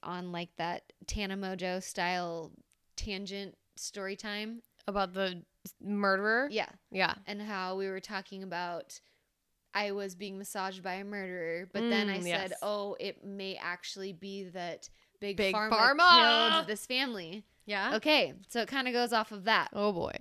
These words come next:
Speaker 2: Oh, boy.
Speaker 1: We love
Speaker 2: Big
Speaker 1: to see
Speaker 2: Pharma,
Speaker 1: it.
Speaker 2: if you're listening, we're
Speaker 1: <laughs>
Speaker 2: just kidding.
Speaker 1: I'm just reporting the TikTok
Speaker 2: Just
Speaker 1: news.
Speaker 2: kidding.
Speaker 1: <laughs> So,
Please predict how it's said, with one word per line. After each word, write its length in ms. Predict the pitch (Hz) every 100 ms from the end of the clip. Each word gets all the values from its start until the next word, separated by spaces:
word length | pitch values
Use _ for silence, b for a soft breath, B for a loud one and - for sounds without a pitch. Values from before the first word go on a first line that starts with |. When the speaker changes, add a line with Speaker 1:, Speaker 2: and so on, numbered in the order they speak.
| -
Speaker 2:
Oh, 540 | 208 220 226 226 226
boy. 240 | 190 190 -
Speaker 1:
We 140 | 226
love 400 | 226 269 277 294
Speaker 2:
Big 160 | 233 226
Speaker 1:
to 60 |
see 100 | -
Speaker 2:
Pharma, 340 | 240 247 277 277
Speaker 1:
it. 40 |
Speaker 2:
if 60 | 208
you're 120 | 202
listening, 480 | 190 196 - 247 247
we're 100 | 185 180
Speaker 1:
<laughs> 0 |
Speaker 2:
just 1040 | 170 180 185 240 277 294 294 294 302 -
kidding. 320 | 196 170 -
Speaker 1:
I'm 200 | 190 202
just 640 | 170 202 214 208 214 214 -
reporting 380 | 208 208 202 202
the 80 |
TikTok 300 | 196 190 -
Speaker 2:
Just 160 | 330 415
Speaker 1:
news. 140 | - 175
Speaker 2:
kidding. 1120 | 330 330 330 320 330 330 330 359 - 359 330
Speaker 1:
<laughs> 60 | _ _ - B B B B 269 269 B B B
So, 560 | - 269 254 240 233